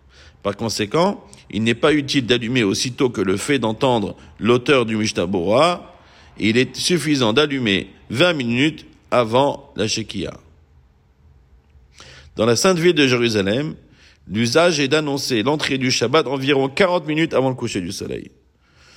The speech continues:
On prétend que cet usage est fondé sur une institution très ancienne. Mais en réalité, ceci est faux. En effet,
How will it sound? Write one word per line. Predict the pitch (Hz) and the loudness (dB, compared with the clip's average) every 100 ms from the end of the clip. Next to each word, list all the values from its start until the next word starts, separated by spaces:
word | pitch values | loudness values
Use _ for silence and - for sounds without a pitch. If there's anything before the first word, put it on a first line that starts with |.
| _ | _
On | - 107 | -4 -2
prétend | - 131 190 | 0 2 2
que | 165 143 | 2 0
cet | 147 127 | -2 -2
usage | 123 143 151 | 0 2 2
est | 127 | 0
fondé | 104 107 143 | -2 0 0
sur | 147 120 | 0 -2
une | 104 139 | -2 -2
institution | 139 131 120 113 143 139 | -2 -6 -6 -4 -4 -4
très | - 143 | -2 0
ancienne. | 123 110 - 76 65 - _ _ _ _ - - - - | 0 -4 -8 -8 -12 -20 _ _ _ _ -20 -20 -20 -6
Mais | 98 139 | 2 2
en | 139 | 4
réalité, | 123 107 104 175 | 0 -2 0 0
ceci | 156 131 - | 0 -2 0
est | 101 | -2
faux. | - - - _ _ _ _ - - - | -2 -8 -12 _ _ _ _ -20 -20 -6
En | - | 0
effet, | 110 127 190 202 202 - | 2 2 4 4 2 -10